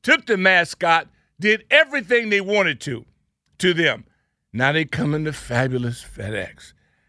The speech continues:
And all I'm saying is that, what are we gonna do?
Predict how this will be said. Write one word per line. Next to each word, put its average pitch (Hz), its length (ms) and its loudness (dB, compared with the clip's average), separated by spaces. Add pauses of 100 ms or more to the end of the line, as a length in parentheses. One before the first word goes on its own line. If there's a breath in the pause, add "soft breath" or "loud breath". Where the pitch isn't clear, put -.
(100)
And 147 120 2
all 214 180 4
I'm 226 140 2
saying 233 380 0
is 117 160 -6
that, 120 340 0 (800)
what 269 260 2
are 277 60 2
we 247 180 2
gonna 170 260 -4
do? 127 360 -4